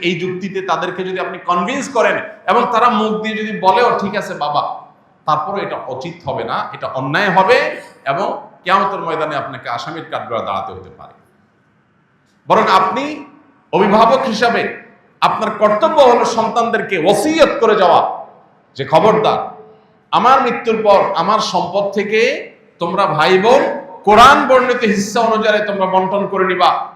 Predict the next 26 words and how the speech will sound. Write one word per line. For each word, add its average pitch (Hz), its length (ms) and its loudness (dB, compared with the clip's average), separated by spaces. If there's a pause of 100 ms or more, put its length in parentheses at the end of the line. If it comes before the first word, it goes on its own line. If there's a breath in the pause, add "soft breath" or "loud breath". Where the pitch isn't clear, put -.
(100)
কোনো 185 140 -2
প্রকার 185 320 -2
হেরফের 185 400 0
করবা 185 260 0
না, 165 280 0 (280)
গায়ের 170 240 4
জোর 170 220 -2
খাটাবা 170 320 -2
না, 151 240 -2 (240)
বৈষম্য 156 460 -4
করবা 147 320 -4
না, 135 200 -4 (300)
জুলুম 226 340 2
করবা 214 320 4
না, 170 200 0 (180)
কারো 165 240 -2
হক 247 280 4
মেরে 233 160 0
খাবে 208 240 0
না।" 165 380 -4 (140)
এই 208 280 -4
ওসিয়ত 285 440 0
যদি 240 180 0
আপনি 220 220 2
করে 220 260 2
যান, 214 260 4